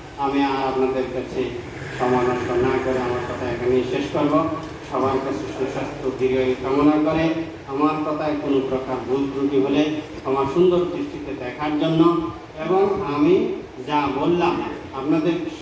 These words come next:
সামনে রেফারেন্স ভিত্তিক কথা বলছি, এই কথাগুলো নোট করে নিয়ে আপনারা নিজ দায়িত্বে বাসায় গিয়ে আল্লাহর কোরআনকে বোঝার জন্য উদাত্ত আহ্বান জানিয়ে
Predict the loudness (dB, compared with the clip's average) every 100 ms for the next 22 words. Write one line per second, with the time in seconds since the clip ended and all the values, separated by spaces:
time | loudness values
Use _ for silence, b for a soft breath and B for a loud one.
0 | 0 4 6 4 2 0 0 0 0 0
1 | -4 -4 -6 -6 -4 0 2 2 0 -4
2 | -8 -4 -2 0 2 4 4 6 4 6
3 | 6 6 0 4 6 6 6 2 -4 -8
4 | -10 -8 -4 -4 -4 -4 0 0 0 -2
5 | -2 -2 -2 -2 -2 -2 0 2 2 0
6 | -2 -4 -2 2 4 4 0 0 -2 -4
7 | -4 -2 -2 -4 -10 -12 -4 0 0 0
8 | 0 0 0 2 4 4 4 2